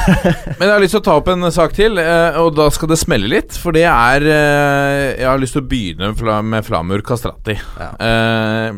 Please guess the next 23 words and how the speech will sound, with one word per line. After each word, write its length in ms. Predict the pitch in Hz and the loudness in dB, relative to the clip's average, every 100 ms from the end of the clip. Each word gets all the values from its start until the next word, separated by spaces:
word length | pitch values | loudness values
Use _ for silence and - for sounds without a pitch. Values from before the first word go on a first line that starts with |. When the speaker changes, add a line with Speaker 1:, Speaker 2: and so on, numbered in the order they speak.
| 101 | -8
Speaker 2:
dette 240 | 123 135 | -8 -8
tilfellet, 1120 | 120 - 110 87 - 92 85 92 107 113 104 - - | -10 -8 -6 -8 -8 -6 -4 -2 0 0 -4 -10 -12
eh, 380 | 101 98 98 95 95 90 87 | -8 -6 -8 -8 -10 -12 -12
hvor 300 | 95 95 98 | -8 -6 -6
han 320 | 98 104 107 113 - - | -6 -4 -4 -8 -10 -8
helt 240 | 117 117 | -6 -6
opplagt 640 | - - - 143 - - - | -8 -10 -4 -4 -4 -16 -10
og, 240 | 107 113 | -4 -4
og 360 | - 117 117 - | -2 -4 -4 -6
tenker 340 | 131 95 92 | -8 -8 -8
at 140 | 87 - | -8 -6
han 140 | 101 | -10
skal 280 | 98 - 98 | -8 -8 -8
slippe 320 | - 110 - | -6 -10 -6
unna 240 | 135 104 82 | -4 -2 -4
med 160 | 85 | -4
det, 80 | 139 | -4
er 360 | 196 - 107 104 | -4 -4 -2 -2
også 240 | 95 - 110 | -4 -4 -6
veldig 200 | 95 85 | -6 -8
spesielt. 380 | 87 87 78 87 | -12 -10 -10 -6
Når 140 | 101 | -2
han, 180 | 117 | -2